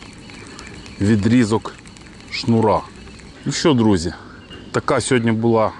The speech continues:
рибалочка. Коротка.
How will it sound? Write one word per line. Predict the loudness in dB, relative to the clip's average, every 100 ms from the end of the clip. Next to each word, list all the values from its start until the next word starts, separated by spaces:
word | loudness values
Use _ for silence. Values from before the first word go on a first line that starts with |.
| -10 -6
рибалочка. | 0 2 2 0 -4 -10 -10 -20 -20 -20 -20 -20 -20 -20 -20 -20 -20 -20 -20 -20 -20 -20 -20 -6
Коротка. | 2 4 4 2 -4